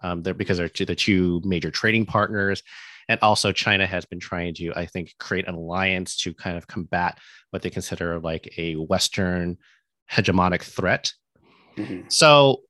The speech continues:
Speaker 1: uh, with the, with so few countries still trading with them, can, uh, would it be possible for India and China to fill the void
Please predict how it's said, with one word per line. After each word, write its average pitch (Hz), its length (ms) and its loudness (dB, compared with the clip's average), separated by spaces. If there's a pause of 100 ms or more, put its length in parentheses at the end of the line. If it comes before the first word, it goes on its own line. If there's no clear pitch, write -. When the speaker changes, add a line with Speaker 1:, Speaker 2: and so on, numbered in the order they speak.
(120)
Speaker 1:
uh, 131 240 4
with 131 220 0
the, 160 320 0
with 143 140 0
so 202 180 2
few 202 160 0
countries 131 580 -4
still 113 180 -2
trading 135 440 2
with 107 140 -2
them, 95 280 -6 (240)
can, 135 560 2 (600)
uh, 131 360 4 (260)
would 165 160 2
it 175 60 2
be 180 80 4
possible 190 520 0
for 147 480 -2
India 135 340 2
and 120 120 -2
China 117 360 -4
to 107 140 -10 (280)
fill 120 580 -4
the 123 100 -4
void 131 560 -2